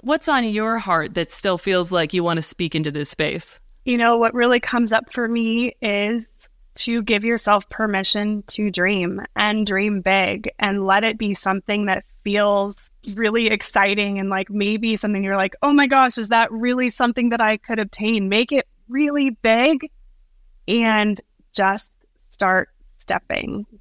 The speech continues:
Speaker 2: Do the next thing that moves you closer to it.
Speaker 1: Just start stepping, do the next thing. What's your next step? Do you know? Do you know your next bi-, bi-, your next big dream and your next tiny step? <laughs>
Speaker 2: Gosh.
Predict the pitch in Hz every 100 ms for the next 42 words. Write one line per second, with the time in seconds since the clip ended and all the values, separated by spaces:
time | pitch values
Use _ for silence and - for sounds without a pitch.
0 | - - 214 196 196 196 190 185 - -
1 | - - - _ _ _ 202 185 208 233
2 | - - 190 185 180 180 175 - 175 185
3 | - - - - - - - - - _
4 | - 180 - 240 240 - 247 233 240 233
5 | 240 - - - 175 196 214 240 226 220
6 | - 240 220 226 - - _ 180 196 -
7 | 214 196 180 - 190 175 - 170 165 165
8 | 196 226 _ - 196 190 202 196 190 202
9 | - - 175 220 214 208 - 269 233 285
10 | 262 254 254 - 285 240 208 262 285 269
11 | 247 247 262 - 311 269 269 - 240 294
12 | - - - 427 - 381 - - 392 269
13 | 233 240 208 202 -